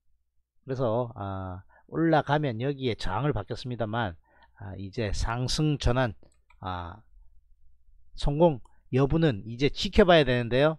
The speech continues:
아, 일단 성공적으로 진행되고 있다 그렇게 생각하고 있습니다. 셀트리온 계속 매수 의견 드리고 있습니다.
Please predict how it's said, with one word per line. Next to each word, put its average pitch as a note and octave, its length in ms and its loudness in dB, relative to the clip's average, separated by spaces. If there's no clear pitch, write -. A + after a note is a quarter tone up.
아, - 180 -16
일단 D#3 360 -2
성공적으로 D3 720 2
진행되고 C3 520 0
있다 A2 240 -2
그렇게 - 220 -8
생각하고 C3 300 0
있습니다. G#2+ 420 -4
셀트리온 D3 600 2
계속 A#2+ 440 0
매수 C3 420 4
의견 C3+ 180 4
드리고 C3+ 220 4
있습니다. A2 460 -4